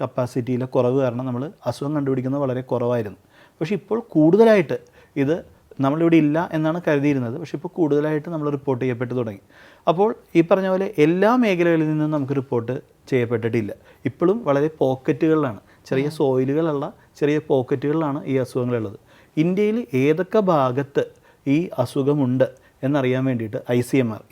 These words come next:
Speaker 1: Indian Council of Medical Research, ഒരു പഠനം നടത്തുന്നുണ്ട്. നോർത്ത് ഈസ്റ്റും സെൻട്രൽ ഇന്ത്യയും അതുപോലെ കേരളവും ഉൾപ്പെടുന്ന സ്ഥലങ്ങൾ എല്ലാ, അവിടുത്തെ എല്ലാ സ-,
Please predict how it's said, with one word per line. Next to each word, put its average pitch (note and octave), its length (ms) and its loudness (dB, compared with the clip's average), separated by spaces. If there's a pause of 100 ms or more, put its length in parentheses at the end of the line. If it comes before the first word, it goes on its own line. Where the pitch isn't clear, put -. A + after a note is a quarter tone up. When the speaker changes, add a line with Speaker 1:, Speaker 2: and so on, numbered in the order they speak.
Speaker 1:
Indian D3 320 2
Council C3+ 300 0
of C3 60 -12 (100)
Medical A#2+ 260 -2 (100)
Research, A#2+ 280 -6 (500)
ഒരു D#3 140 8 (440)
പഠനം C3 340 2
നടത്തുന്നുണ്ട്. A#2 440 -4 (400)
നോർത്ത് B2+ 360 2
ഈസ്റ്റും - 260 -8 (480)
സെൻട്രൽ C#3+ 340 4 (280)
ഇന്ത്യയും B2 380 0
അതുപോലെ C3+ 320 -2
കേരളവും C#3 360 2
ഉൾപ്പെടുന്ന B2+ 420 -2 (460)
സ്ഥലങ്ങൾ B2+ 440 2 (200)
എല്ലാ, B2+ 200 0 (300)
അവിടുത്തെ C3 300 -2 (100)
എല്ലാ C3+ 240 0
സ-, C#3+ 180 -4